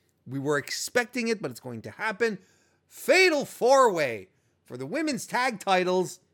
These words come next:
at WrestleMania. The champs, the Boss 'n' Hug Connection versus the Divas of Doom versus the Charisma Vacuum versus the Iconics.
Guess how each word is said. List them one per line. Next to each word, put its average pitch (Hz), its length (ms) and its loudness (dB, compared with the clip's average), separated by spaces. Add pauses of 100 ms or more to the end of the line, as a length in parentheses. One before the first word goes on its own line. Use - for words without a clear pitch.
(120)
at - 80 -16
WrestleMania. 170 840 -2 (540)
The - 80 -20
champs, 180 480 -8
the - 60 -20
Boss - 320 -8
'n' 156 140 -6
Hug 160 160 -6
Connection 160 540 -6 (320)
versus 185 600 -2 (180)
the 120 80 -8
Divas 147 340 -4
of 104 140 -8
Doom 170 380 2 (280)
versus 175 460 0 (180)
the 123 80 -8
Charisma 143 420 -6
Vacuum 160 800 0 (240)
versus 208 560 2 (260)
the 156 160 -2
Iconics. 156 1120 -2